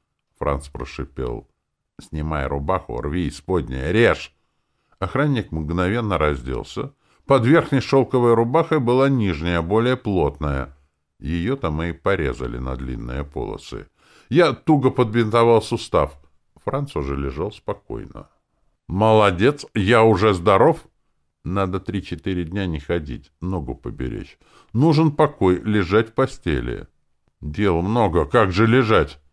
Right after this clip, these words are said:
Я решил пугнуть. "А то можно остаться хромым". "Ist gut. Ладно, послушаем лекаря, дай ему денег".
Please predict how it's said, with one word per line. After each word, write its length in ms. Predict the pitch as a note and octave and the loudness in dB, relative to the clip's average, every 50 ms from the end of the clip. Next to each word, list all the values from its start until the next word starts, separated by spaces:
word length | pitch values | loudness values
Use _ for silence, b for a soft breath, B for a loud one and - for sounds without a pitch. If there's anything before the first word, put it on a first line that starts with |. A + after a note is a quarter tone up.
| _ _ _ _ _ - | _ _ _ _ _ -12
Я 240 | D#2+ D2 D#2 D2 C#2+ | -6 -2 -2 0 0
решил 340 | D#2+ F2+ E2+ - - D#2 C#2+ | 0 -2 -4 -4 -6 -6 -6
пугнуть. 540 | - D#2+ D2+ D2 D2+ B1+ A1 G#1+ - _ _ _ _ _ _ _ _ - | -6 -6 -6 -4 -4 -6 -6 -8 -12 _ _ _ _ _ _ _ _ -6
"А 120 | - E2+ | -2 -2
то 220 | E2+ - - F2 E2 | -2 0 0 0 0
можно 440 | E2 E2+ F2 E2 D#2 F2 A2 B2 C#3+ | 2 0 0 -2 -2 -2 -2 -2 -2
остаться 440 | C#3+ - - C3+ B2 F#2 - - | -2 -2 0 0 0 0 0 -6
хромым". 640 | - - A#2+ C3+ C#3+ C#3+ C#3 A#2 F#2+ E2 D#2+ E2+ - _ _ _ _ _ _ _ _ _ _ - | -6 -2 0 2 2 2 2 0 0 -2 -2 -4 -8 _ _ _ _ _ _ _ _ _ _ -2
"Ist 240 | G2+ G2 F2 C#2+ D#2+ | 0 0 0 0 -4
gut. 400 | E2+ E2 F#2+ F#2 D#2+ C#2+ C#2+ - _ b b b b | -2 0 2 2 2 2 -2 -6 _ b b b b
Ладно, 500 | - G#2+ A2 G2+ G2 D#2+ E2+ F2+ F#2 E2 - - | 0 2 4 4 4 2 0 -2 -2 -2 -4 -2
послушаем 600 | A2 G#2+ - - B2+ C3 A#2 - B2 A2+ G#2 G2 | 0 0 0 0 -2 -2 0 0 0 0 2 2
лекаря, 460 | F2 E2+ D#2 D2 - E2 D2+ D#2 C#2+ - | 2 2 0 2 0 0 0 0 -2 -4
дай 280 | F2+ F2 A2 C3+ D3 C#3 | -4 0 2 2 4 4
ему 240 | A#2 G2 G2+ G#2 | 2 0 0 -2
денег". 360 | F#2 E2+ E2 D2 C#2+ C#2 C#2 | 0 0 0 0 0 -2 -4